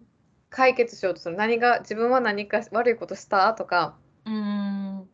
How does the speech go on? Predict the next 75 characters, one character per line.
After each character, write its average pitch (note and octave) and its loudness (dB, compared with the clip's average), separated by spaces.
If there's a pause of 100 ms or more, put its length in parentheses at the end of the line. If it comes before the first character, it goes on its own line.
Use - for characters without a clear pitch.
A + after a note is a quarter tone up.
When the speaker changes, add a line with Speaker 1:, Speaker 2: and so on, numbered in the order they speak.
(140)
Speaker 1:
何 A3 -2
が A#3+ 4
ダ A#3 4
メ A#3 -2
や G#3+ 0
っ G3 -6
た F3+ -2
ん？ - -6
っ - -18
て F3 -4
言 F3 -4
っ - -12
て E3+ -6
も、 G3+ 0
な G#3 -4
ん G3+ -6
か、 D#3+ -6
そ - -18
の G3 -10
コ B3 4
ル A3 2
ム E3+ -4
は、 G3+ 4
「い G3+ -2
や、 G#3+ -2
別 A#3 -4
に A#3 -2
お G3 -4
前 F#3 2
悪 G#3+ 4
い F3 -4
こ D#3+ -10
と D#3+ -16
し - -20
て F#3+ 0
な D#3+ -2
い」 E3 -12 (200)
み - -20
た D3+ -8
い - -12
な。 - -18
「た A3+ -2
だ A3 6
お G3+ 2
前 F#3+ 4
の G3+ -2
こ A#3 0
と G3 -8
嫌 A#3+ 6
い - 0
に G3+ 0
な E3 -2
っ D#3+ -14
た」 E3 -2
み D3+ -10
た G2+ -12
い - -14
な。 - -20 (880)
Speaker 2:
え？ D#4 4 (300)
な E4+ 2
ん E4 0
で？ A3+ 2
Speaker 1:
で、 E4 0 (160)
話 A#3+ -2
を、 B3 4 (460)
ま G3 -2 (100)
あ、 F#3 -8
あ F3+ -8
の、 - -10 (840)
な F#3 -6
ん F3 -8
て F3 -2
い - -4
う D3+ -4
の？ E3+ -12